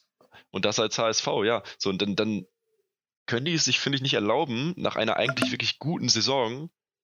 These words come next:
den dann einfach so rauszuschmeißen. Also das ist wirklich so ein, das ist wirklich dieser typische H-S-V-Reflex, ne? Oh, es läuft halbwegs nicht, Trainer weg. So, ich versteh's nicht.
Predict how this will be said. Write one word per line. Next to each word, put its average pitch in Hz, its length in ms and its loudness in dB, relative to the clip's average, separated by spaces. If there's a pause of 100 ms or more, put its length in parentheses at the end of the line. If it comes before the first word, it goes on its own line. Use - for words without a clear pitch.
(140)
den 107 100 0
dann 101 100 2
einfach 104 280 -2
so 95 140 2
rauszuschmeißen. 95 600 0
Also 87 160 -2
das - 160 -2
ist - 160 0
wirklich - 380 -4 (360)
so - 160 2
ein, 143 360 0
das - 80 2
ist - 80 4
wirklich 139 140 0
dieser 123 180 0
typische 160 360 0
H-S-V-Reflex, 147 680 0
ne? 117 180 0 (520)
Oh, 139 180 2
es - 120 -2
läuft 131 280 0
halbwegs 143 380 0
nicht, 147 280 -2 (100)
Trainer 104 340 2
weg. 85 260 -2 (240)
So, - 160 0 (880)
ich - 140 0
versteh's 95 380 2
nicht. 87 280 -4